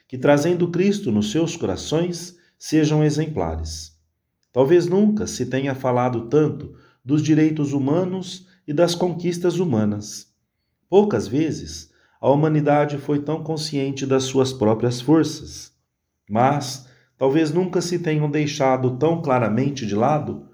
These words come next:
os valores próprios da pessoa, que são aqueles que possuímos enquanto imagem de Deus.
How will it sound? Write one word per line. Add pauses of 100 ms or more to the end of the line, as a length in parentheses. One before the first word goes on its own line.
(160)
os
valores
próprios
da
pessoa, (440)
que
são
aqueles (180)
que
possuímos
enquanto
imagem
de
Deus.